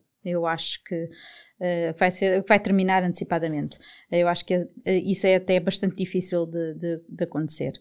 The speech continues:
Ehm, portanto, ele, nesse cenário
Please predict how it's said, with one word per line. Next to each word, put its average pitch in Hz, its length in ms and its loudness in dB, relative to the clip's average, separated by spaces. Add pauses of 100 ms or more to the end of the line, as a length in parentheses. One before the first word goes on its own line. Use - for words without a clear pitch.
(300)
Ehm, 175 840 0 (680)
portanto, 180 420 -2
ele, 185 340 2
nesse 208 520 4
cenário 165 600 2